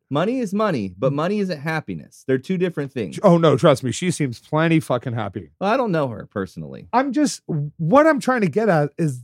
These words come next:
Speaker 2: someone has to take a fall for something to change. And yeah, it might suck that Questlove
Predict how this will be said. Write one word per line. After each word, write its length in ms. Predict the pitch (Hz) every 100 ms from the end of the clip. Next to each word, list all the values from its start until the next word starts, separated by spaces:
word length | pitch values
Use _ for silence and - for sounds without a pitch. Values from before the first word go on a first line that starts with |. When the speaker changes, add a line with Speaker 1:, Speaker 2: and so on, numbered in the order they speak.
| -
Speaker 2:
someone 640 | - - 262 302 294 269 _ _ -
has 280 | 202 208 -
to 60 | 180
take 220 | 190 170
a 60 |
fall 480 | 151 - 151 165 160 _ _ _ -
for 300 | 170 156 -
something 480 | - 170 151 160 143
to 80 |
change. 460 | 123 123 85 80 -
And 240 | 180 170 127 -
yeah, 260 | 156 247 220
it 80 | 165
might 260 | 180 208 -
suck 460 | - 233 220 151
that 180 | - 139
Questlove 600 | - 180 - 208 240 196